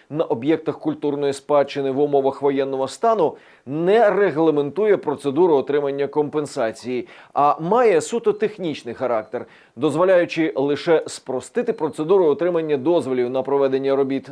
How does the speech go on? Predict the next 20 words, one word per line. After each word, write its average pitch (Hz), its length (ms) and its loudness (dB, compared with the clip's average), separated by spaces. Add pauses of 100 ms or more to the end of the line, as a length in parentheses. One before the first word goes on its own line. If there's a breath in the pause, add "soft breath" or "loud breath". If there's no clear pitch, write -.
на 135 140 -2
пам'ятках 156 640 -2 (120)
під 208 180 -6
час 135 260 -2
війни. 120 340 -6 (220)
До 131 120 0
речі, 147 420 2
наразі 135 420 0
в 131 60 -2
Одесі 139 380 -2
через 135 360 -6
російську 160 540 -2
агресію 143 540 0
пошкоджено 156 840 -2
одну 156 440 -2
тисячу 180 640 -4
двісті 160 540 -6
двадцять 175 420 2
дві 127 180 -4
пам'ятки. 98 640 -8